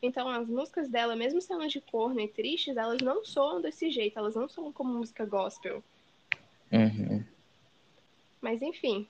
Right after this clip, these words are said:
Speaker 1: <laughs> A gente brigando no meio da gravação.
Speaker 2: É. Não, mas olha só, eu só queria dizer também que depois desse tempo todo, é, essa é a música que eu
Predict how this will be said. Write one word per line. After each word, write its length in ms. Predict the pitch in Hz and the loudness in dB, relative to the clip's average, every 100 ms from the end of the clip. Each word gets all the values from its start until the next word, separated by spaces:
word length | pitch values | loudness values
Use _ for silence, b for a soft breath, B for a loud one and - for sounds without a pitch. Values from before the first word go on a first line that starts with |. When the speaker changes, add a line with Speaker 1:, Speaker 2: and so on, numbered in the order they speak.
| _ - 240 | _ -8 -2
Speaker 1:
<laughs> 320 | 285 392 508 | 4 10 12
A 60 | |
gente 200 | 330 311 | 12 8
brigando 460 | 247 269 240 240 262 | 4 2 6 8 8
no 160 | 262 233 | 6 6
meio 180 | 226 | 4
da 60 | 247 | 4
gravação. 560 | 226 262 339 - 233 185 | 4 4 2 4 10 12
Speaker 2:
É. 280 | 139 151 160 - - - _ - - - - - B 403 240 | 12 12 12 8 -2 -8 _ -14 -14 -10 -4 6 B 12 12
Não, 160 | 156 156 | 12 12
mas 180 | 143 139 | 12 12
olha 180 | 143 135 | 12 12
só, 120 | 156 123 | 12 12
eu 120 | 131 | 12
só 140 | 135 | 10
queria 260 | 135 139 139 | 10 12 12
dizer 300 | 160 151 143 | 12 10 12
também 640 | 131 120 117 139 117 - B B B - | 12 12 12 12 12 10 B B B 10
que 140 | - | 12
depois 380 | 135 123 139 147 | 12 12 12 12
desse 200 | 170 156 | 12 12
tempo 380 | 147 147 190 202 | 12 12 12 8
todo, 640 | - 127 151 147 127 127 - - | 12 12 12 12 12 10 4 10
é, 640 | 135 123 123 120 107 - - | 12 12 12 12 12 10 10
essa 320 | 135 147 160 | 10 12 12
é 20 | |
a 80 | 143 | 12
música 360 | 143 143 - 143 | 12 10 10 10
que 100 | 143 | 12
eu 180 | 139 | 10